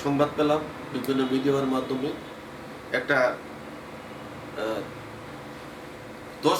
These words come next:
কার্য দিবসের মধ্যে হস্তান্তর করার জন্য একটা আদেশ আসছে। আমি সংশ্লিষ্ট মন্ত্রণালয়,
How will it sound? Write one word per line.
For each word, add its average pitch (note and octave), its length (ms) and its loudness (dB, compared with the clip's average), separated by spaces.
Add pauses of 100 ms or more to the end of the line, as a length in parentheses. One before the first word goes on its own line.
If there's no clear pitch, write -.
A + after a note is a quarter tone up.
কার্য F3 180 6 (160)
দিবসের D3+ 360 4
মধ্যে C#3 260 6
হস্তান্তর B2+ 500 2
করার B2 260 2
জন্য A2+ 140 -2 (100)
একটা - 160 -6 (600)
আদেশ C3 220 4 (120)
আসছে। - 240 -8 (600)
আমি G3+ 120 2 (140)
সংশ্লিষ্ট E3+ 380 -2 (1040)
মন্ত্রণালয়, C#3 680 8